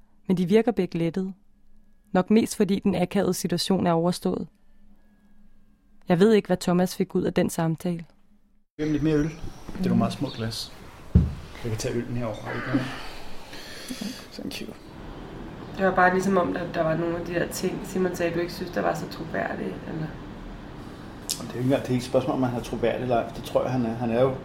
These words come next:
Speaker 2: troværdig i forhold til sig selv, men hans liv er, eller han er jo simpelthen så... Altså, det hænger ikke rigtig sammen, vel? Og det tror jeg heller ikke, det gør i hans, hans verdensbillede hænger på en eller anden måde ikke sammen. Nogle impulser, han har haft et eller andet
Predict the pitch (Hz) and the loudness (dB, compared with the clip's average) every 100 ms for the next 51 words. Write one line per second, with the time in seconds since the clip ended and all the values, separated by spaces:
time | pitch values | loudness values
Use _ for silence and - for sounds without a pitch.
0 | - - 120 117 127 - 123 120 - 120 | -10 -2 0 0 -4 -2 0 0 -2 -2
1 | 131 120 120 120 110 127 139 127 123 117 | -2 0 -2 -2 0 0 4 4 2 2
2 | 117 117 120 127 131 139 139 - 143 131 | 2 2 4 4 2 -2 -4 0 2 2
3 | 120 - - - - - - - - 110 | 0 -6 -12 -12 -14 -14 -14 -12 -6 -2
4 | 120 123 127 127 143 - - 156 151 156 | 2 0 0 -6 -6 -2 -2 -2 -8 -8
5 | - - - - - - 170 156 160 - | -12 -14 -14 -12 -8 2 6 6 4 4
6 | 123 156 143 - 135 127 127 127 175 - | 4 4 -2 -4 -2 2 4 4 2 0
7 | 131 131 123 120 127 127 131 123 120 - | 2 2 0 0 0 2 0 0 -6 -8
8 | - - 160 147 131 143 143 147 127 131 | -12 -6 0 2 2 0 -2 -2 0 2
9 | 147 127 127 | 4 6 6